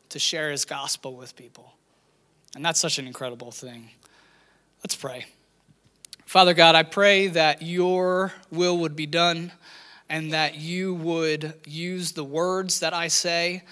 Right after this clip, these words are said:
uh, and multiply them by your Spirit, and it would actually speak what needs to be said to every single person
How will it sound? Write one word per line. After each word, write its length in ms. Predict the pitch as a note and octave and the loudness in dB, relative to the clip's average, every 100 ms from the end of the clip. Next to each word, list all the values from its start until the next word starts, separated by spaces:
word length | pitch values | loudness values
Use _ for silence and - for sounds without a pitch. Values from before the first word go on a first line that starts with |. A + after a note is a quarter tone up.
| - - - _ | -20 -20 -20 _
uh, 280 | C#3+ C#3 C#3 | -10 -4 -4
and 140 | D#3 D3+ | -4 -4
multiply 580 | F3 F3 E3+ F3 E3 D#3+ | -4 -4 -6 -2 0 0
them 220 | D3+ D3 | -4 -4
by 100 | D3 | -4
your 160 | C#3+ | -2
Spirit, 680 | C3+ - - D#3 D#3+ D#3 - - - - _ _ _ _ | -2 -2 -2 -4 -4 -4 -8 -16 -20 -20 _ _ _ _
and 560 | D3+ C#3+ C#3+ C#3 C3+ D3+ | -10 -8 -8 -6 -8 -8
it 80 | |
would 140 | D3+ D#3+ | -4 0
actually 400 | E3+ - F3 D3+ | 0 0 -2 0
speak 580 | - - F3 E3+ - - - | -2 0 -4 -4 -8 -16 -8
what 200 | E3+ - | -8 -6
needs 340 | D#3 F#3 E3+ | -8 -4 -2
to 100 | - | -2
be 100 | E3 | -4
said 480 | D3+ - D#3 D3+ D3+ | -2 0 0 -2 -4
to 380 | - E3 D3+ C#3+ | -4 -4 -6 -4
every 240 | D#3 F3 F3 | -4 -2 0
single 320 | - D#3+ D3 | -2 -4 -8
person 640 | D3+ D3 C#3 C#3 C3+ C3 | -8 -6 -4 -6 -10 -16